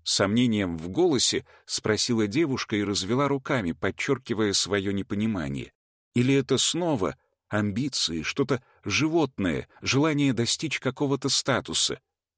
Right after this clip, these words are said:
То есть здесь больше эмоциональный центр работает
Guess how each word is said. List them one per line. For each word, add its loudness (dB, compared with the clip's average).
То 2
есть 0
здесь -2
больше 0
эмоциональный 0
центр -2
работает -2